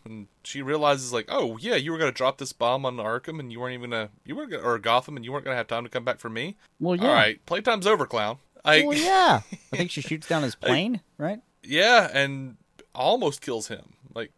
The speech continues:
Speaker 1: just can't bring herself to do it, but,
Speaker 2: <laughs>
Speaker 1: I mean,
Speaker 2: I don't know, even
Speaker 1: she
Speaker 2: and then,
Speaker 1: takes him
Speaker 2: even,
Speaker 1: down. She
Speaker 2: uh,
Speaker 1: saves Gotham City.
Speaker 2: they gave her some legs as the series went on, but it was, it was still very much, she was,
Speaker 1: Absolutely.
Speaker 2: uh,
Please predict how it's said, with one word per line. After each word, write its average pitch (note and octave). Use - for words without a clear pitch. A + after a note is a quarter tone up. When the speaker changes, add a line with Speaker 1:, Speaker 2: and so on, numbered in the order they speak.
Speaker 1:
just C#3
can't F#3+
bring E3+
herself C#3
to A#2
do G#2+
it, -
but, G2
Speaker 2:
<laughs> -
Speaker 1:
I C3
mean, B2
Speaker 2:
I B3+
don't F#3
know, E3
even G#3+
Speaker 1:
she G3
Speaker 2:
and F3
then, E3+
Speaker 1:
takes D#3+
him B2+
Speaker 2:
even, G#3
Speaker 1:
down. D3
She C3+
Speaker 2:
uh, -
Speaker 1:
saves E3+
Gotham C3+
City. -
Speaker 2:
they G3+
gave G3+
her E3
some A#2+
legs A2
as A2+
the G#2
series G#2+
went F#2+
on, F2+
but G2+
it E2+
was, G2
it A2
was G#2
still A#2+
very A2
much, G#2+
she A#2+
was, G#2
Speaker 1:
Absolutely. F#2+
Speaker 2:
uh, -